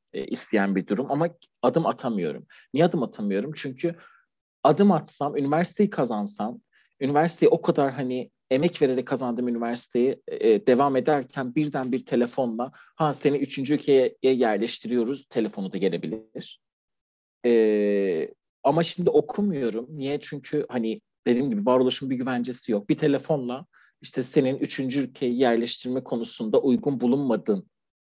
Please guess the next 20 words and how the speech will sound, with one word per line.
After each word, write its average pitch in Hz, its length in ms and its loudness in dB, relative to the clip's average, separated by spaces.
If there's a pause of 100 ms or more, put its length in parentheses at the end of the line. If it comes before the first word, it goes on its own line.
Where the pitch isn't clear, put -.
konusu 104 440 -4
olabilir. 95 640 -8 (180)
Yani 139 260 4
şöyle 175 440 2 (200)
aslında - 520 -10 (340)
hayal 156 300 4
kuramıyorsun. 135 760 -4 (320)
Çünkü 147 380 -2
hayal 156 360 4
kuracağın 147 580 -2
bir, 170 240 -2 (280)
e, 107 120 -2
maksat 131 580 -2
yok. 101 240 -4
Hayal, 117 200 0
hayal 127 300 0
kuracağın 135 600 -4
bir, 139 180 -6 (520)
e, 117 60 6 (1900)
bir 131 240 -2